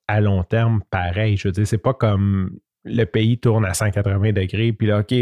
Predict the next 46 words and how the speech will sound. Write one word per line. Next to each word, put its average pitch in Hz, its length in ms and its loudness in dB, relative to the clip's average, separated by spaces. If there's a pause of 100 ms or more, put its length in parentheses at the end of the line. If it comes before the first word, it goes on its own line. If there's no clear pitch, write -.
on, 101 360 0
on 101 60 0
fait 98 220 -2
ça, 120 280 0
puis 95 560 0
tu - 60 -10
sais, 107 80 -2
comme 98 220 -2
quand 107 180 0
l'autre 104 260 0
rentre 107 200 2
au - 20 0
pouvoir, 110 300 -2
non, 123 100 0
non, 139 120 2
on 123 120 2
fait 104 160 -2
plus - 160 -12
ça, 127 300 2
puis 98 180 -2 (520)
règle 120 280 2
générale, 104 540 2
il 117 80 2
y 104 40 2
a 92 60 0
certains 120 800 0 (120)
projets, 104 1040 0
euh, 85 260 -4
tout - 140 -4
ce - 140 -4
qui 107 140 -4
est 104 280 -2
infrastructure, 104 1080 -2
et 85 120 -4
cetera, 95 580 -4
ben, 104 160 0
généralement, 101 640 0
c'est - 160 -8
des 95 160 0
plans 101 340 -2
sur 101 420 -2
cinq, 104 360 0
dix, 104 260 -2
quinze, 104 400 -2
vingt 98 320 0
ans 113 220 2